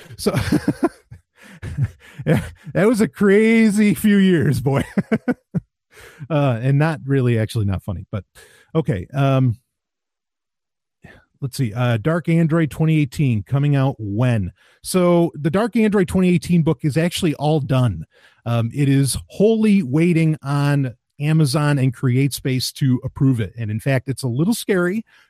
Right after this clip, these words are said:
because we need to have books available at PorcFest, and Amazon slash CreateSpace, Amazon owns CreateSpace, is giving me, uh, a little bit of trouble, uh, with all of this. So, huh,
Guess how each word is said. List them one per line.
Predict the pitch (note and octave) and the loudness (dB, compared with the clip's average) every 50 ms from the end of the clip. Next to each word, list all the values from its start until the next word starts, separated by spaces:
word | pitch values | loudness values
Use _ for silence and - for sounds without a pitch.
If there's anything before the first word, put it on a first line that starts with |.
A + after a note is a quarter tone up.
| _ - | _ -4
because | C#3+ C3+ B2 - D3 C3+ C3+ C3+ C3 B2 G2+ A#2 | -4 -2 0 0 0 0 2 2 2 0 -2 -2
we | A2+ C3 C3+ | 0 2 4
need | C3+ D3 E3 D3+ | 4 4 4 4
to | D#3 | 4
have | E3 D#3+ B2+ B2+ | 2 2 2 2
books | F3 E3+ - - - - - - | 0 -2 -2 -4 -6 -8 -8 -6
available | - D3 B2 D3 D#3 E3+ E3 D3 C#3 D3 D#3 - | -4 -2 0 2 4 4 4 4 2 2 0 0
at | C#3 C#3+ D3 - | -2 -4 -4 -2
PorcFest, | - G3 A3 - - - C3+ B2 - - - - - _ _ _ _ _ _ _ _ _ _ - | -2 -4 -4 -2 -2 -2 -2 -2 -2 -4 -8 -10 -14 _ _ _ _ _ _ _ _ _ _ -4
and | C#3+ C#3 C3+ C3+ C3+ C3+ C3+ C3+ C3+ C3+ C3+ C3+ B2+ A#2 B2+ C3 - _ _ _ _ _ _ _ _ - | -2 0 2 2 2 2 4 4 4 4 4 4 2 2 -2 -6 -10 _ _ _ _ _ _ _ _ -4
Amazon | D#3+ E3 F3 F3+ D#3 A#2+ F3 D#3+ D#3+ D#3+ D#3+ D#3 | 0 2 4 4 4 4 2 2 4 4 2 2
slash | - - E3 D3+ D3 C#3 - - | 2 0 0 0 2 0 -2 -2
CreateSpace, | - D3+ D3 D3 D#3+ E3 C3 - - - A2+ A2+ B2 - - C3+ | 0 0 2 4 4 2 2 -2 -6 -6 -4 -2 -2 -2 0 0
Amazon | B2+ C3 A#2 A#2 A#2+ A2+ A#2+ | 0 2 2 2 2 2 2
owns | B2+ B2 A#2+ - | 2 2 0 -2
CreateSpace, | - A#2+ A#2 B2 B2 - - A2+ G#2 G#2+ - - - | -4 -4 -2 -2 -4 -4 -6 -6 -6 -6 -6 -8 -8
is | - C3 B2+ B2+ A#2+ B2 A2 A#2 | -4 0 0 0 0 0 -2 -2
giving | G2+ C#3+ C#3 B2+ C#3 C#3 C3+ C3 | 0 0 2 2 2 2 2 4
me, | C3 C3 C3 C3+ C3 C3 C3 B2+ C3 B2+ A#2+ - _ _ _ _ _ _ _ _ - | 4 4 4 4 4 4 4 4 4 2 2 0 _ _ _ _ _ _ _ _ -6
uh, | B2 C3+ A#2+ B2 | -4 -2 -2 -2
a | A#2+ D3+ | 0 0
little | D#3 D#3 D3+ C#3 | 2 2 2 2
bit | C#3 C#3 | 2 0
of | C#3+ - | 0 0
trouble, | - A3 G#3+ E3+ C3+ - - _ _ _ - | 0 0 0 0 0 -2 -4 _ _ _ -10
uh, | A2 B2 A#2 A2 | -6 -4 -4 -2
with | A2 B2 - - | -2 -2 0 0
all | B2 A2+ A2 | 0 0 -2
of | A2 G2+ | -2 -4
this. | G2+ F#2 F2+ - - - - - _ _ | -6 -8 -8 -8 -8 -8 -8 -10 _ _
So, | - - - - C#3 B2+ B2+ B2 A#2+ A#2+ A#2+ A#2+ A#2+ A#2+ A2 - _ _ _ _ _ _ _ _ _ _ _ _ _ _ - | -14 -10 -4 -2 0 2 2 2 2 2 2 2 2 0 -2 -4 _ _ _ _ _ _ _ _ _ _ _ _ _ _ 0
huh, | G3 G3 D#3 A#2+ F#2 | 2 2 2 0 -4